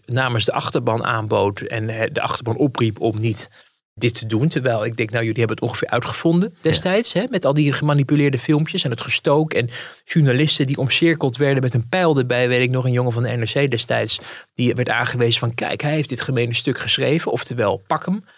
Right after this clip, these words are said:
Speaker 1: Maar goed, eh, aldoende leert men kennelijk. En nu proberen zij dat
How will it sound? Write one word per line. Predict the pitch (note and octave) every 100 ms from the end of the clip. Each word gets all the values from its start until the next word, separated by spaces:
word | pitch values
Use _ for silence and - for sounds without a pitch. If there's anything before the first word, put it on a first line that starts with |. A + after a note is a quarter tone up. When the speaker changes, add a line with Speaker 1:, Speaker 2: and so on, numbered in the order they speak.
| _ _ _
Speaker 1:
Maar | F3+ D#3+
goed, | C#3 B3+ B3
eh, | A#2 G#2+ A#2 -
aldoende | B2 C3+ C#3+ C3
leert | F#3 G#3
men | C3
kennelijk. | A#2+ G2+ F#2+ E3+ -
En | C#3 C3
nu | C3 D#3 D3+ G#2 - C3+ - _ _ _
proberen | - B2 C3 A#2+ A#2
zij | C3+ B2
dat | B2